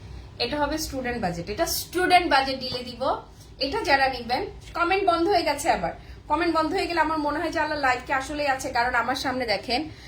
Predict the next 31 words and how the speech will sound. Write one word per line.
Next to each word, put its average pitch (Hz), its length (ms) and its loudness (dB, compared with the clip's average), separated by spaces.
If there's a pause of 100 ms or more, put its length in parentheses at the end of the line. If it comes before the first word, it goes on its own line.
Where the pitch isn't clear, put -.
(160)
আমার 233 200 2
সামনে 277 320 0
লাইভটা 233 340 0
এভাবে 240 280 0
আটকে 226 420 -4
আছে। 190 240 -4
So - 180 -2
আমি 226 200 2
কনফিউজড 277 680 0 (380)
যে 233 200 0
আছে 233 360 0
কিনা। 190 240 -2
হ্যাঁ, 277 200 0
স্টোন 320 340 -2
জুয়েলারি 320 320 4
আপু 302 160 2
অব-, 254 180 4
সব 302 340 4
আছে, 220 200 2
সব 277 260 0
আছে, 320 320 -2 (360)
কিন্তু 294 180 -4
এই 330 240 0
লাইভে 294 340 2
তো 254 120 -6
নাই। 185 260 -4 (240)
সব 269 360 6
কিছু 294 200 -4
আপনাদের 269 440 -2 (920)
সবই 277 400 2
হবে। 330 420 0